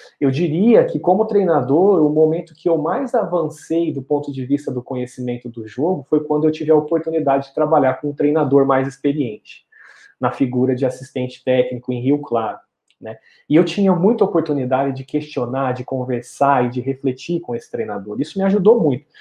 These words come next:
Eu não tenho dúvida de que se a gente puder, é, de maneira intencional, organizar espaços para que isso aconteça,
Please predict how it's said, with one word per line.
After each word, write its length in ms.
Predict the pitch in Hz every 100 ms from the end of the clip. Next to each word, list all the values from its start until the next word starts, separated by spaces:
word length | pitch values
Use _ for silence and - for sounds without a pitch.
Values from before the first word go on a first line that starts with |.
| - -
Eu 80 | 202
não 160 | 240 233
tenho 240 | 247 247
dúvida 400 | 165 240 277 185
de 100 | -
que 80 | -
se 100 | 180
a 60 |
gente 260 | 147 196 233
puder, 640 | - 233 147 135 123 - _ _ _ _ _
é, 500 | 131 127 123 113 113 - -
de 120 | 131
maneira 380 | 156 139 143 131
intencional, 960 | 143 151 147 151 127 123 165 180 139
organizar 880 | 143 151 143 156 151 120 117 160 214
espaços 680 | 170 - 143 139 143 - -
para 180 | 135 123
que 200 | - 131
isso 180 | - 120
aconteça, 840 | 113 113 - 131 202 202 -